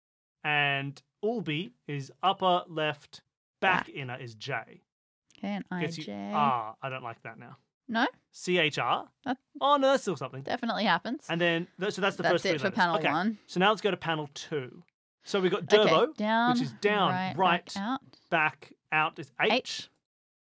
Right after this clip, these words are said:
Speaker 1: Uh,
Speaker 2: Dulfi.
Speaker 1: Dulfi is down, left, front, inner is M.
Speaker 2: Okay, what is H and M?
Speaker 1: O.
Speaker 2: Okay.
Speaker 1: And then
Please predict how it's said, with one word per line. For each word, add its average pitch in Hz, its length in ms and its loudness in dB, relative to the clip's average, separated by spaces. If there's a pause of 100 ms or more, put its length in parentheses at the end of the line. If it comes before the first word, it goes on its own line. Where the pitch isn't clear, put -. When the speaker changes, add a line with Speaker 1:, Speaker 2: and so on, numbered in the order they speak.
(300)
Speaker 1:
Uh, 143 260 2
Speaker 2:
Dulfi. 240 540 4
Speaker 1:
Dulfi 240 220 -4
is 147 140 -6
down, 165 380 2
left, 160 500 -2 (640)
front, 165 380 -2 (100)
inner 160 260 0
is 151 160 -10 (200)
M. 160 400 -4 (600)
Speaker 2:
Okay, 202 260 -8
what 175 180 -6
is 170 100 -4
H - 240 -6
and 202 80 -8
M? 214 260 -4 (200)
Speaker 1:
O. 147 220 0 (520)
Speaker 2:
Okay. 233 240 0 (640)
Speaker 1:
And 160 200 -2
then 147 580 0